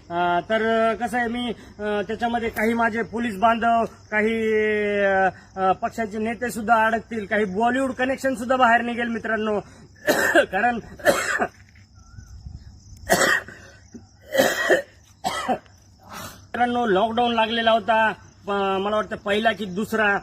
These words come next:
तर, अ, सगळ्याचे भाव वाढलेले होते, सगळ्याचे म्हणजे दारू, तंबाखूपासून, सिगरेटपासून सगळ्याचे भाव वाढले होते. तसंच ड्रग्सचे सुद्धा भाव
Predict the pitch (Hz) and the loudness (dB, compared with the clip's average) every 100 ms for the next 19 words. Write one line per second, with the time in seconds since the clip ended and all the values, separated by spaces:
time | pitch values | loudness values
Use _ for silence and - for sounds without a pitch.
0 | - - - - - - - - - 180 | -6 -20 -20 -20 -20 -20 -20 -20 -8 -2
1 | 190 190 196 180 196 214 226 202 160 180 | 2 2 2 2 -2 -2 -2 -2 2 4
2 | 208 208 190 190 185 175 - 170 - - | 4 2 2 0 0 0 -2 -6 -8 -16
3 | 160 165 190 190 196 190 170 143 170 180 | -12 -4 -4 -2 -4 -4 -4 0 2 2
4 | 180 170 - - - 208 226 226 233 208 | 2 0 -8 -16 -2 0 2 2 0 -2
5 | 208 214 214 190 - 185 208 - 190 180 | -2 0 0 0 -2 -2 -2 -2 -4 -2
6 | 190 - 180 196 175 160 165 165 165 160 | -2 0 0 0 -2 -2 0 0 -2 -4
7 | 147 170 - - - 202 208 - - - | -4 -4 -6 -12 -8 -4 -2 -4 -6 -10
8 | 120 196 226 - 226 196 196 196 175 180 | -2 0 0 0 -4 -2 0 2 6 6
9 | 175 | 6